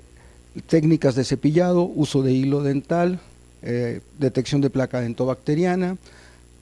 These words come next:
A las personas adultas les enseñamos cómo deben conservar sus prótesis, también a los niños aplicamos sus colutorios de flúor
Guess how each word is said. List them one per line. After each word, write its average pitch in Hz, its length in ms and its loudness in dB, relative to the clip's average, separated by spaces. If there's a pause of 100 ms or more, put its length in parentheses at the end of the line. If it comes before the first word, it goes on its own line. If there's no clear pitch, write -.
(220)
A 127 100 2
las 131 120 4
personas 139 440 0
adultas 135 400 0
les 113 120 -6
enseñamos 127 540 -4
cómo 131 300 0
deben 127 240 0
conservar 120 420 -4
sus 135 180 -8
prótesis, 180 640 -2 (400)
también 139 420 2
a 135 80 0
los 120 320 -4
niños 143 420 0
aplicamos 127 500 -4
sus 117 140 -8
colutorios 123 520 -2
de 151 100 2
flúor 202 380 0